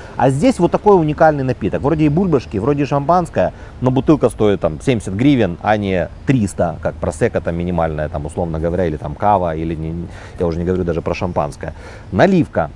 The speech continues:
это часть концепции, потому что белый налив, наливка и прекраснейший продукт яблоко. Мы, кстати, год ее разрабатывали с нашим партнером, это бучачский,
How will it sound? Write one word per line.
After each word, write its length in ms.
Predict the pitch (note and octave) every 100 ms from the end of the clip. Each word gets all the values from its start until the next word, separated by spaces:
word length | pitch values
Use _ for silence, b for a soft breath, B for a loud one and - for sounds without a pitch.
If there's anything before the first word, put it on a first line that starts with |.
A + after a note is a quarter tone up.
| -
это 240 | B2+ -
часть 240 | - C#3 -
концепции, 460 | B2 A2 C3 A2
потому 100 | F#2
что 80 | F2
белый 320 | F2+ C3+ A2+
налив, 380 | G#2+ A2 C3 A#2+ - - - - - - -
наливка 600 | G#2 A#2+ C3+ - F#2+ D#2+ - B -
и 60 |
прекраснейший 680 | C#3+ C#3 B2+ B2+ A2+ G#2+ G#2
продукт 420 | F#2+ F2 F2 C3+
яблоко. 540 | A#2+ C3 C3 B2 A#2+ A2+
Мы, 140 | A2+ A2
кстати, 280 | - G2+ G2
год 260 | B2 A2+
ее 120 | G2
разрабатывали 680 | F2+ F2+ G2 E3 E3+ C#3 A2
с 80 | -
нашим 320 | G2 - F2+
партнером, 560 | - - A2 G2 E2 E2
это 160 | F2
бучачский, 640 | E2+ F#2+ F2+ D#2+ - E2